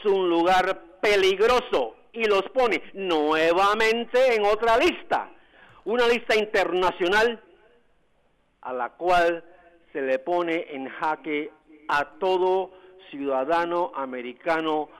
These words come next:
a consecuencia de, y por tanto, ahora sale el gobiernito, el ancianito, firmando papeles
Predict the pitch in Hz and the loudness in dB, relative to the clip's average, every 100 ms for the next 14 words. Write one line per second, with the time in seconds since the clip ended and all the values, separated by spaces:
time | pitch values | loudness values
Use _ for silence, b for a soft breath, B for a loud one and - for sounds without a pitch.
0 | - 175 - 202 202 - 202 - 269 294 | -4 -2 2 2 0 0 -2 2 0 0
1 | 254 220 208 190 240 226 123 - - - | -2 0 2 4 4 2 0 -10 -20 -20
2 | _ _ _ _ _ _ _ _ _ - | _ _ _ _ _ _ _ _ _ -18
3 | 139 - 131 127 - 220 240 - 254 277 | -16 -10 -10 -8 -2 -2 -2 -2 -2 -2
4 | - B B B 214 262 359 339 - 311 | -8 B B B 2 4 4 2 2 2
5 | 277 269 269 294 220 220 214 214 196 - | 4 4 4 0 0 2 4 2 0 -14
6 | _ _ _ _ _ _ _ _ _ _ | _ _ _ _ _ _ _ _ _ _
7 | _ _ _ _ _ _ _ _ _ _ | _ _ _ _ _ _ _ _ _ _
8 | _ _ _ 196 220 196 185 185 269 - | _ _ _ 2 4 4 2 2 -2 0
9 | 196 196 208 - - - _ b b 233 | 2 0 0 -8 -20 -20 _ b b 2
10 | 226 214 220 - 220 180 254 320 - 185 | 4 4 0 0 0 2 2 0 2 2
11 | 226 - B B - 220 220 254 311 311 | 2 -2 B B -2 0 2 2 2 2
12 | 285 285 269 - - - - _ _ _ | 4 4 4 -2 -16 -20 -20 _ _ _
13 | _ _ _ - 196 196 277 294 277 | _ _ _ 0 0 2 2 4 2